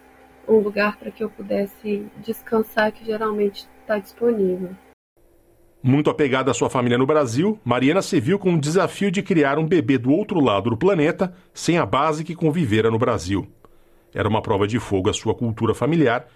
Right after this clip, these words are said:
Speaker 2: de estarem todos sempre muito próximos.
Speaker 1: A minha família é muito presente.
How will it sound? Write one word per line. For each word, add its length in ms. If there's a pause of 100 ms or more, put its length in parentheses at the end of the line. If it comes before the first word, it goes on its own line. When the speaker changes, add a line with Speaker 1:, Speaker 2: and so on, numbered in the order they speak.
(200)
Speaker 2:
de 80
estarem 280
todos 480
sempre 340
muito 260
próximos. 720 (880)
Speaker 1:
A 160
minha 200
família 760
é 120
muito 340
presente. 540